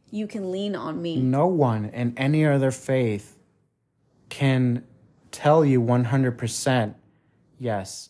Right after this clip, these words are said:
Speaker 2: I am under God's good grace. I am saved. I will see God in, you know, when I pass away."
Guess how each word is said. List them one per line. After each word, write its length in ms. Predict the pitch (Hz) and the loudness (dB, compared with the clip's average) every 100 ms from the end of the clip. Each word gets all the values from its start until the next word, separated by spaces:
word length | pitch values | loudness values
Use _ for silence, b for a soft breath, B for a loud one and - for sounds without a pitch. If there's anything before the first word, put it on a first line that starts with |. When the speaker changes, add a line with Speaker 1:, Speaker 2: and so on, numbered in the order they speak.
| _ | _
Speaker 2:
I 300 | - 110 107 | -8 -6 -6
am 240 | 110 107 104 | -6 -8 -10
under 260 | 110 104 104 | -12 -10 -8
God's 360 | 104 98 98 113 | -6 -6 -6 -10
good 220 | 104 - | -12 -10
grace. 540 | 117 139 135 123 - - b b b | -4 -2 -2 -6 -12 -18 b b b
I 260 | - 107 104 | -8 -6 -4
am 600 | 101 101 104 101 101 98 | -6 -8 -8 -8 -8 -10
saved. 720 | - - 131 131 131 123 120 - b b b - | -10 -6 -4 -2 -4 -4 -8 -16 b b b -6
I 260 | 104 107 104 | -4 -4 -6
will 380 | 104 104 101 | -6 -8 -8
see 400 | 101 - 123 117 | -10 -10 -6 -6
God 540 | 110 110 107 107 107 104 - - | -4 -4 -2 -4 -6 -12 -20 -12
in, 380 | 110 104 104 - | -10 -8 -10 -12
you 120 | 120 | -10
know, 140 | 101 95 | -8 -8
when 240 | 98 101 | -10 -8
I 120 | 98 | -10
pass 380 | 98 117 107 - | -10 -8 -6 -6
away." 400 | 101 117 123 123 | -6 -4 -4 -6